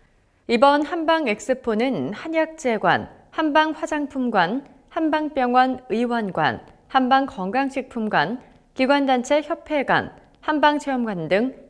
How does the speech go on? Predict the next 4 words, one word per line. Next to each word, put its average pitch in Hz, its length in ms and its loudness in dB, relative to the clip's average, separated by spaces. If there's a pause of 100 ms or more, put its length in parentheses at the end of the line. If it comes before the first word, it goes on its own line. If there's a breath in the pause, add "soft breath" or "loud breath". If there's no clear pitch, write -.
여섯 247 340 0
개 254 180 0
분야로 185 500 0
전시됐습니다. 175 1200 -4